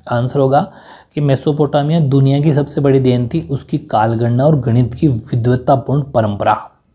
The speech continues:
ये बड़ी चीज़ थी। The greatest legacy of Mesopotamia to the world is its, uh, scholarly tradition of time, uh, re-, reckoning and mathematics,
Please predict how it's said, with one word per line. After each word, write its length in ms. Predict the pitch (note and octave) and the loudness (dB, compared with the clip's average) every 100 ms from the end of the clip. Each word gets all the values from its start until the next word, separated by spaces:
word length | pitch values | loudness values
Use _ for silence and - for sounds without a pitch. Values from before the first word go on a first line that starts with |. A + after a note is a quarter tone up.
| - | 0
ये 100 | D3 | 2
बड़ी 220 | B2 A2 | 2 -2
चीज़ 280 | G#2 G2+ G2 | -4 -12 -14
थी। 220 | - - - - - | -16 -18 -20 -12 -4
The 140 | A#2+ A2 | -2 2
greatest 720 | C3 C#3 C#3 F#3+ G#3 - - | 2 2 2 2 2 -2 -8
legacy 420 | B2 B2+ C3 C#3+ | -4 -4 -4 -2
of 120 | B2+ | -2
Mesopotamia 1000 | B2+ A2+ A#2 A2+ A2+ G#2+ G2+ G2+ A2 E3 A3+ - - _ C3 | -4 -6 -6 -6 -6 -8 -8 -6 -4 -2 -2 -8 -20 _ 0
to 60 | |
the 120 | B2 G#2 G#2 | 2 2 2
world 300 | G#2+ D3+ F#3+ - - C3+ | 2 2 0 -8 -10 0
is 100 | C3+ | 4
its, 360 | E3 E3 - F#3+ - - - - | 4 2 -2 -4 -4 -18 -14 -4
uh, 280 | C3 C3 C3 | 0 0 0
scholarly 680 | - - C#3 C3+ D3+ E3+ F#3 - _ - | -4 0 4 6 4 4 0 -4 _ -4
tradition 460 | B2+ D3 - - F3 | 0 2 2 0 -2
of 240 | - C#3 - - | 0 -4 -4 -4
time, 260 | A#2+ B2 D3 | 0 0 0
uh, 880 | F#3+ - _ _ _ - A#2+ A#2 A2+ | -4 -8 _ _ _ -6 -2 0 2
re-, 260 | C3+ D3+ D3 - _ _ _ _ _ _ _ - | 2 0 -4 -20 _ _ _ _ _ _ _ -2
reckoning 420 | C#3 D3+ D3 E3+ F3+ | 0 2 2 2 2
and 240 | C3+ C#3 A#2+ A#2+ | 0 0 2 2
mathematics, 760 | - A2+ G2 - - - - | 0 -2 -6 -8 -18 -16 -16